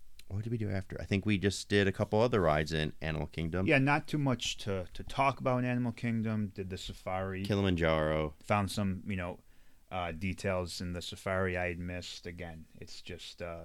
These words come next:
Speaker 2: you know, it's a, it's particularly Animal Kingdom. You know, that, that place, just so much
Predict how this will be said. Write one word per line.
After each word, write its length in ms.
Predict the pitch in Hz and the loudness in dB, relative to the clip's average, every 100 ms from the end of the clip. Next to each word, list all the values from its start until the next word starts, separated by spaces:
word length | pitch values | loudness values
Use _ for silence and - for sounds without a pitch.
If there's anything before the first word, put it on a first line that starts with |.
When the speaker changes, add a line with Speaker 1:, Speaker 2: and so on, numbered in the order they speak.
| 78 | -12
Speaker 2:
you 120 | 82 | -14
know, 80 | 80 | -14
it's 140 | - - | -12 -6
a, 60 | 95 - - - - - | -6 -6 -12 -10 -8 -6
it's 160 | 131 - - - | -6 -6 -10 -4
particularly 600 | 147 - 208 131 107 95 | -2 4 4 6 4 4
Animal 220 | 90 82 | 2 -2
Kingdom. 420 | - 82 82 69 | -8 -6 -6 -4
You 60 | 82 | -6
know, 160 | 82 85 | -8 -8
that, 160 | 87 - - | -10 -10 -8
that 180 | 95 - | -6 -6
place, 380 | 98 87 - - - - | -6 -6 -6 -12 -14 -10
just 220 | - - - | -6 -4 2
so 180 | 113 107 | 4 6
much 260 | 95 - | 4 0